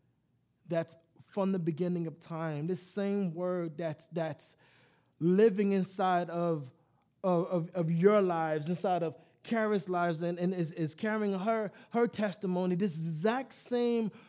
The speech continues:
word is the same word of God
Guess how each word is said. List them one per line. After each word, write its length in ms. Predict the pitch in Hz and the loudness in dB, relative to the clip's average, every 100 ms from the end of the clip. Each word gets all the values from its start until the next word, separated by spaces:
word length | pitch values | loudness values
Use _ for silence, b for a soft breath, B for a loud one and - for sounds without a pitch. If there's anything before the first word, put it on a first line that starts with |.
| B B B - | B B B -4
word 960 | 151 151 202 233 214 165 147 143 165 170 - _ _ _ _ _ _ _ _ _ | -2 4 6 6 6 4 2 -2 -6 -10 -16 _ _ _ _ _ _ _ _ _
is 100 | 175 | -10
the 80 | 180 | -8
same 400 | - - 220 220 | -6 -2 0 0
word 440 | 185 185 175 175 165 | 0 -2 -2 -4 -4
of 160 | 151 131 | -8 -8
God 460 | 143 139 127 127 | -8 -8 -8 -12